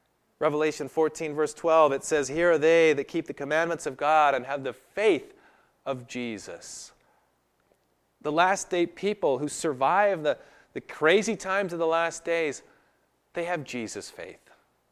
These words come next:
The faith that he planted in their hearts, the faith that he grew as they grew to know him.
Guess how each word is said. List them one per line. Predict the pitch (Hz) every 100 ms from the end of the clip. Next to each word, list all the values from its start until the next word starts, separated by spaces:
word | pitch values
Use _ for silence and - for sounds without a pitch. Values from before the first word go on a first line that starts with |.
| _ _ _ _ _ _ _ _
The | 139
faith | - 156 151
that | 143
he | 139
planted | - 160 156 160
in | 147
their | 143 123
hearts, | 139 131 123
the | 123
faith | - 147 139
that | 139
he | 131
grew | 127 131 139 156 160 156
as | 131 135 -
they | 135
grew | 120 131 143 143
to | -
know | 135 135 147
him. | 120 113 101